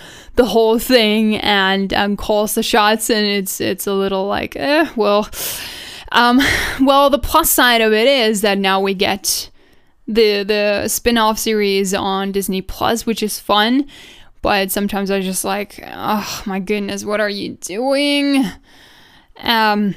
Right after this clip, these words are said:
anyway, but I've been watching the, the interview clips because I just want to see Hayden Christensen.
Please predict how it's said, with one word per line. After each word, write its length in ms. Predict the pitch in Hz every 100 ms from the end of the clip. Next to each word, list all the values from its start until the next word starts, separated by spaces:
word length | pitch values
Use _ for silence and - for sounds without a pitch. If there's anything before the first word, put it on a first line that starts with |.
| -
anyway, 480 | - - 226 220 190
but 520 | 190 196 190 - - -
I've 160 | 208
been 140 | 196 214
watching 340 | 208 208 214
the, 300 | 196 190 185 -
the 380 | - 202 190 -
interview 360 | 214 202 202
clips 360 | 196 - 190 -
because 220 | 202 196
I 80 | 196
just 220 | 190 190
want 160 | 208 185
to 60 |
see 200 | 180 190
Hayden 260 | 190 185 180
Christensen. 680 | 190 190 - 190 - 208